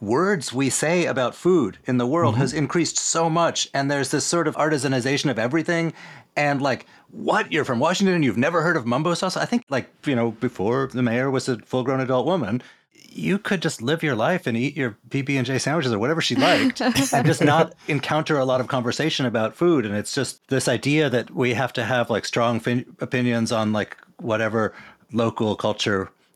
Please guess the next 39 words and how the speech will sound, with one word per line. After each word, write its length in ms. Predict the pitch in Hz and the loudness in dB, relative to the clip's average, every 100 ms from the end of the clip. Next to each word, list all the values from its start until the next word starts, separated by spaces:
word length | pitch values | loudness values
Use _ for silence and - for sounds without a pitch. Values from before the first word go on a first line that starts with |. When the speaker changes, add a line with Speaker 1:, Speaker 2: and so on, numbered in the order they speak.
| _ 117 | _ -6
Speaker 1:
local 400 | 107 101 110 95 | -4 0 -2 0
culinary 380 | 113 110 104 | 0 0 0
culture 260 | 101 101 104 | -2 -2 0
there 200 | 95 101 | 0 0
is, 320 | 123 110 98 - - _ - | 0 0 -4 -12 -20 _ -6
is 140 | 117 | -2
a 100 | 123 | -2
relatively, 1000 | 110 139 226 254 - 156 147 143 127 113 139 | -2 -2 -2 -2 -2 -2 0 0 2 0 0
I 40 | |
mean, 120 | 156 | 0
it, 120 | 156 127 | 0 2
there 160 | 151 | 2
was 100 | 160 | 4
always 240 | 202 196 - | 4 2 2
some 160 | 156 | 0
people 220 | 214 208 | 0 0
who 40 | 156 | 0
felt 240 | 143 160 | 0 0
that 80 | 202 202 | 0 2
Speaker 2:
Mm-hmm. 20 | |
Speaker 1:
way, 120 | 214 | 2
but 160 | 156 120 | 0 -4
it, 180 | 139 123 | -6 -4
it 80 | 131 | -2
has 60 | 120 | -4
become 360 | - 127 123 110 _ - | -4 -4 -4 -6 _ -4
much 300 | 131 147 - | -2 -2 -4
more 240 | 127 117 107 | 0 0 0
popular 580 | 120 123 117 87 85 - - - _ | -2 -2 -2 -4 -6 -10 -20 -20 _
in 160 | - 107 | -4 -2
the 100 | 101 | 0
last 460 | 104 101 95 - - _ | 2 0 0 -6 -16 _
couple 260 | - 104 95 | -6 -4 -4
decades. 580 | 101 92 90 85 - - - _ | -4 -4 -4 -8 -10 -16 -20 _
And 320 | - 110 101 - - - | -2 0 -2 -4 -12 -4
the 100 | 110 | 0
notion 300 | 127 - 113 | 0 0 -2
of, 100 | 98 | 0
like, 280 | 101 90 | -2 -2